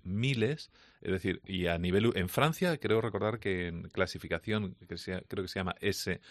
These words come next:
hay unas diez mil, diez mil personas bajo vigilancia por este tipo de cuestiones. Es decir, que,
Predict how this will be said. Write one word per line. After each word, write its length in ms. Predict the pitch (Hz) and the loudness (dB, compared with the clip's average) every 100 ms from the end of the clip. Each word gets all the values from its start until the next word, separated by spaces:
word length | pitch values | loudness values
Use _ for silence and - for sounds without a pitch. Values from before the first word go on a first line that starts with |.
| - | -10
hay 180 | - 95 | -2 2
unas 260 | 101 104 - | 2 0 -4
diez 480 | 104 98 110 104 - | -6 2 4 4 2
mil, 420 | 120 147 135 90 - | 0 0 0 -4 -8
diez 360 | 104 123 120 127 | -2 0 0 0
mil 280 | 143 139 | -2 -2
personas 480 | - 98 - 110 120 - - | -2 -4 -2 -2 -4 -10 -14
bajo 420 | - 98 95 - 95 | 4 6 6 6 4
vigilancia 800 | 90 - 92 98 104 - 113 113 - - | 2 2 4 4 4 0 -2 -2 -10 -2
por 180 | 90 90 | 4 6
este 220 | 92 95 | 6 2
tipo 280 | 104 95 98 | 2 2 2
de 80 | 85 | 0
cuestiones. 540 | 69 - 76 - - | -2 -6 -6 -8 -4
Es 200 | - 95 | 0 2
decir, 120 | 90 - | 2 2
que, 220 | 87 78 | 2 0